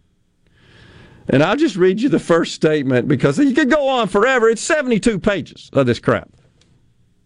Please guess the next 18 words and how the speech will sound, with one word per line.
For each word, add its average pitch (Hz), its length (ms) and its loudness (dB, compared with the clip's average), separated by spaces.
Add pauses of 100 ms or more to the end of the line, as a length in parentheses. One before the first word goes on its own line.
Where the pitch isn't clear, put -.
(160)
Official 214 760 -2 (120)
military 196 720 2
documentation. 151 1120 -2 (1300)
A 160 80 2
senior 262 580 0
officer, 220 600 -2 (240)
Tony, 180 600 2 (260)
is - 200 0
transitioning 196 920 0
to 175 80 0
become 208 460 -2 (320)
Tanya. 214 640 0 (340)
<laughs> - 400 -18
That's - 300 -2 (200)
the - 100 2
first - 720 -6
thing - 400 0
in 147 180 2